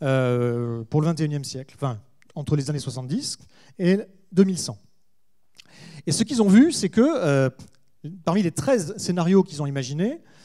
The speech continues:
il y en a, euh, dix qui, euh, se terminaient par un effondrement dans la deuxième moitié du vingt et unième siècle. L'effondrement, c'est quoi ? C'est, bah, c'est la courbe de la population qui baisse, et assez rapidement, au niveau mondial, en moyenne mondiale. Ça, c'est ce qu'ils ont regardé.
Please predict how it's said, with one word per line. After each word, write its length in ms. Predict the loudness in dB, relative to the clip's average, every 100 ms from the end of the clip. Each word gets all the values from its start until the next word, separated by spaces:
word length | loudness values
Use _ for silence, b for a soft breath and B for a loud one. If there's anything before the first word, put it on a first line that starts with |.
| b b
il 40 | -2
y 40 |
en 120 | 0
a, 320 | 2 2 0 -2
euh, 140 | -6
dix 480 | -2 -2 -2 -6 -12 -10
qui, 320 | -2 -2 0
euh, 200 | 0 -2 -6 _ -16 -8
se 100 | -4
terminaient 420 | -2 -2 -2 -2
par 360 | -2 -4 -2
un 160 | -2 2
effondrement 840 | 0 0 -2 -2 0 0 -2 -8 -18 _ b b _
dans 140 | -4
la 100 | -2
deuxième 320 | 0 0 0 -2
moitié 320 | -2 -2 -4
du 180 | -2 -2
vingt 160 | -4
et 60 | -6
unième 180 | -8 -10
siècle. 240 | -12 -10
L'effondrement, 400 | -10 -4 -4 -4
c'est 140 | -8
quoi ? 300 | -6 0 0
C'est, 140 | -2 -8
bah, 160 | -10
c'est 140 | -12 -14
la 80 | -10
courbe 220 | -6 -4
de 80 | -4
la 60 |
population 440 | -6 -4 -6 -4 -8
qui 160 | -8
baisse, 360 | -10 -10 -12 -18 -14
et 140 | -12
assez 180 | -8 -6
rapidement, 400 | -8 -10 -14 -16 _ _
au 100 | 0
niveau 180 | 2 0
mondial, 380 | 0 -4 -6 -6
en 100 | -6
moyenne 300 | 0 0 0
mondiale. 400 | -4 -10 -12 -16 _ _ _ _ b b b b b b _
Ça, 100 | -4
c'est 140 | -4
ce 60 | -6
qu'ils 140 | -2
ont 60 | 0
regardé. 340 | 0 -4 -8